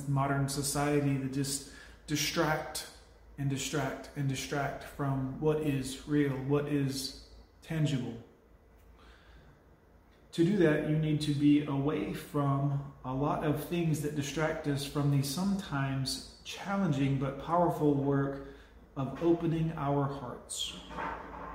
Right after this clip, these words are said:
Do you understand, guys? Monk mode for the win. Next question. Why do monks avoid attachment?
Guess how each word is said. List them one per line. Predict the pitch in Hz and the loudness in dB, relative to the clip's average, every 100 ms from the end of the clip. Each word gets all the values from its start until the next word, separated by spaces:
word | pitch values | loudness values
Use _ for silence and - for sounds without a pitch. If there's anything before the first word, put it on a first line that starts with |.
| - - - - - - - - - - - - | -14 -16 -20 -20 -20 -20 -20 -20 -20 -20 -20 -4
Do | 143 | 0
you | |
understand, | 147 143 - 151 139 | 2 2 0 2 2
guys? | 131 123 - | 0 -2 0
Monk | 139 147 147 | 2 2 0
mode | 135 127 123 - - | -2 -2 -6 -10 -18
for | - 143 | -6 -4
the | 123 | -2
win. | 127 147 127 120 - - - - - - | 0 -2 -2 -6 -12 -20 -20 -20 -20 -10
Next | 170 - | -6 -6
question. | - 160 151 139 123 117 - - - - - - - - - - - - - - - - - - - | -2 -2 0 -2 -4 -6 -12 -20 -20 -20 -20 -20 -20 -20 -20 -20 -20 -20 -20 -20 -20 -20 -20 -20 -14
Why | 123 131 160 185 | -6 -2 2 2
do | 165 139 | 6 6
monks | 139 139 - - - | 6 4 2 -2 -4
avoid | 131 120 135 147 147 | -6 -2 2 4 4
attachment? | - - 139 139 - 139 | 0 -4 -2 -2 -2 -4